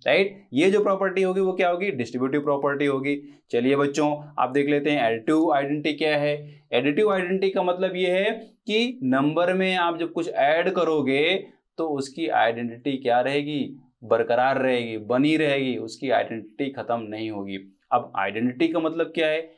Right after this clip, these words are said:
आइडेंटिटी का मतलब नंबर्स के साथ उसकी वैल्यू से है। हाँ, अगर हम यहाँ पे बोलें कि मैं फ़ोर में क्या करूँ? ज़ीरो ऐड कर दूँ,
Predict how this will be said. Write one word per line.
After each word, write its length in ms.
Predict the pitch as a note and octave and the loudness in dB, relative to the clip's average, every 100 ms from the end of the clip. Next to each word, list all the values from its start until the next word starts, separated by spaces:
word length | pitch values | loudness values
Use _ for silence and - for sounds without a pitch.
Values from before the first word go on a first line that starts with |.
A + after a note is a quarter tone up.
| _ - | _ 0
आइडेंटिटी 540 | G#2+ A2+ B2+ C3 F#3+ | 0 2 -2 0 -2
का 100 | F#3+ | 0
मतलब 300 | C3 A2+ A#2+ | -2 -4 -6
नंबर्स 400 | A#2 A2 A2+ A2 | -6 -4 -6 -6
के 80 | - | -10
साथ 220 | A#2 B2 | -4 -4
उसकी 380 | D3+ A#2 - D#3 | -4 -12 -12 -10
वैल्यू 440 | G#2+ A#2 D3+ F#3 | -2 2 4 2
से 160 | F3+ B2+ | 2 -2
है। 300 | F#2+ F#2+ - _ | -4 -10 -14 _
हाँ, 420 | - B2+ G#2 - _ _ | 0 2 2 -4 _ _
अगर 180 | D3 F#3 | 0 2
हम 120 | G#3 | 2
यहाँ 140 | F#3+ G3 | 0 0
पे 80 | |
बोलें 340 | F#3+ F3 F3+ G3 | 0 0 0 -2
कि 200 | G#3 G#3+ | -2 -2
मैं 220 | G3+ G#3 | 0 -2
फ़ोर 500 | G#3 D3+ C#3+ D#3 E3+ | -2 -2 0 2 2
में 500 | D3+ C#3+ D3+ A3+ - - _ _ _ _ _ _ _ _ - | 2 2 2 0 -4 -16 _ _ _ _ _ _ _ _ 0
क्या 200 | C3 D3+ | 2 4
करूँ? 640 | D3+ D#3+ D#3 E3+ E3 A2+ | 0 -8 -2 0 2 0
ज़ीरो 360 | A2+ D3+ E3 E3+ | 0 2 2 2
ऐड 120 | D#3+ | 0
कर 200 | D3+ D#3 | 0 -2
दूँ, 160 | D3 | -2